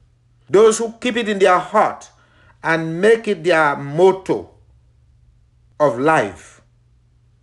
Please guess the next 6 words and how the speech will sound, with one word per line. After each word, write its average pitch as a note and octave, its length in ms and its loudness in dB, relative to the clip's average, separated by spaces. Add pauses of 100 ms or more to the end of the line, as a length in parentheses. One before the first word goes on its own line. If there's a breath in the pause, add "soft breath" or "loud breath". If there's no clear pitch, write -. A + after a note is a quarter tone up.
(920)
will A#2 140 -8
definitely G#2+ 920 -8 (840)
receive B2+ 420 -4
mercy A#2 640 -8 (1200)
from G2 380 -12
God, A2 400 -10